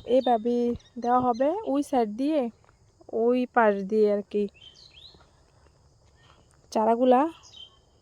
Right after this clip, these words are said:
ডোগাগুলা, এই যে লাউ চারার ডোগাগুলা ওই পাশ দিয়ে তারপর দিবে। আরও লাগানো হয়েছে যেগুলা, এগুলা। আর এই যে এগুলা হচ্ছে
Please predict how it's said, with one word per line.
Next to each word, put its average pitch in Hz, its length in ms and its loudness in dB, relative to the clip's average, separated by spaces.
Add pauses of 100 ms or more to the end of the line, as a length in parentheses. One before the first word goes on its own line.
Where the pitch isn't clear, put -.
(120)
ডোগাগুলা, 233 720 2 (180)
এই 214 120 -2
যে 214 140 -4
লাউ 202 220 2
চারার 226 380 0
ডোগাগুলা 208 560 2
ওই 214 180 2
পাশ 214 240 0 (120)
দিয়ে 240 180 2 (300)
তারপর 202 360 -6
দিবে। 196 220 -6 (1700)
আরও 214 140 -2 (100)
লাগানো 220 260 -2
হয়েছে 220 340 -10
যেগুলা, 196 400 -6 (760)
এগুলা। 190 320 -10 (180)
আর 196 160 -10
এই 202 180 -4
যে 190 180 -12
এগুলা 190 240 -10
হচ্ছে 202 220 -18